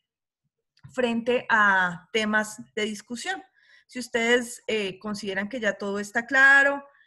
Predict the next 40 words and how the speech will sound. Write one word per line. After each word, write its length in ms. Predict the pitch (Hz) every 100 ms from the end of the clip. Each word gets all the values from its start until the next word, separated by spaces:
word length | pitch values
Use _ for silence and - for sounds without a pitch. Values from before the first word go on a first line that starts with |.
| _ _
eh, 500 | 220 185 175 175 170 _ _ _ _ _ _ -
y 160 | 226 -
quieren 300 | 214 202 208
retirarse 560 | 240 240 202 185 208
de 80 | 220
la 160 | 226 214
clase, 300 | 214 233 247
no 100 | 202
hay 80 |
ningún 300 | 185 185 190
inconveniente. 800 | 190 190 214 190 185 208 190 196 - _
Y 140 | 311
si 100 | 311
no, 160 | 339 320
pues 240 | 294 262 -
nos 220 | 226 226
quedamos 340 | 208 190 190
y 40 | 220
aprendemos 520 | - 185 170 170 175
otro 200 | 175 185
ratico, 420 | 185 175 - _ -
¿listo? 360 | 208 233 359 - _ _ - _
Entonces, 480 | 220 233 233 220 226 247
además 400 | 262 262 254 254
de 100 | 294
las 200 | 302 240
dudas 260 | 254 262
de 80 | 285
individualización 640 | 277 269 240 220 208 214
de 60 | 214
la 100 | 254
pena, 220 | 233 240 -
ah, 240 | 247 247 -
debo 280 | 175 196 202
aclarar, 380 | 233 233 190 202
<laughs> 340 | - - - _ _ - _
más 200 | 202 202
allá 240 | 214 208 202
de 220 | 208 202
eso, 260 | 196 135